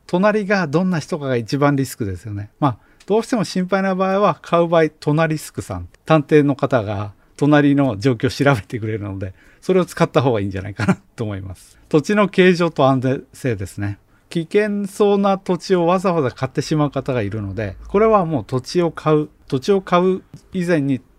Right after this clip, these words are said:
中古戸建てを買う時点も、近隣の状況とか安全性、その敷地の安全性を見極めてください。擁壁、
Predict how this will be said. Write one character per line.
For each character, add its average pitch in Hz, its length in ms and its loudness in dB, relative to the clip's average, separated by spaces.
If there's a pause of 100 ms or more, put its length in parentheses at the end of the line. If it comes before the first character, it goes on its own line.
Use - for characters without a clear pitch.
(220)
中 190 200 -2
古 190 120 -6
戸 208 120 -2
建 196 120 2
て 156 140 2
を 131 80 0
買 160 260 -2
う 156 100 -6
時 170 180 -8
点 190 260 -4
も、 202 220 -6 (220)
近 160 280 2
隣 156 140 4
の 147 340 2
状 139 220 2
況 131 420 -2 (100)
と 135 100 -8
か 107 220 -4
安 123 140 0
全 120 180 -2
性、 98 340 -8 (120)
そ 139 160 -4
の 131 80 0
敷 - 260 -8
地 165 100 -4
の 147 140 2
安 143 100 2
全 131 200 0
性 151 160 0
を 170 100 0
見 113 140 -6
極 113 160 0
め 101 80 -4
て - 80 -12
く 92 80 -8
だ 87 100 -10
さ - 160 -20
い。 87 40 -18 (200)
擁 165 160 4
壁、 170 380 -2